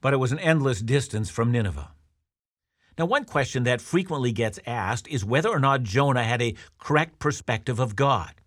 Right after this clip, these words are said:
Assyria is to the east, and he's fleeing to the west by a ship along the Mediterranean. He's going as far as any shipping in that day dared to go. If he would have gone further, he would have had to cross the Atlantic, and no mariner in that day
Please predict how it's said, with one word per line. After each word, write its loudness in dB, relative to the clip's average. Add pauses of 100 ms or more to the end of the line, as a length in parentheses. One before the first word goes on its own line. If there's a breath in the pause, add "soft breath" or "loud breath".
(460 soft breath)
Assyria 2
is -4
to -2
the -6
east, -4
and -2
he's -2
fleeing -2
to -8
the -2
west -4 (300 loud breath)
by 2
a 0
ship 0
along 4
the 0
Mediterranean. -2
He's -2
going 0
as -6 (200 loud breath)
far 4
as 4
any 2
shipping -4
in -2
that 0
day 0
dared -2
to -6
go. 0 (440)
If -8
he 2
would 4
have -4
gone 2
further, 0 (180)
he 0
would 6
have -2
had 2
to 0
cross 2
the -2
Atlantic, -2
and 0
no 4
mariner 2
in -2
that 2
day 2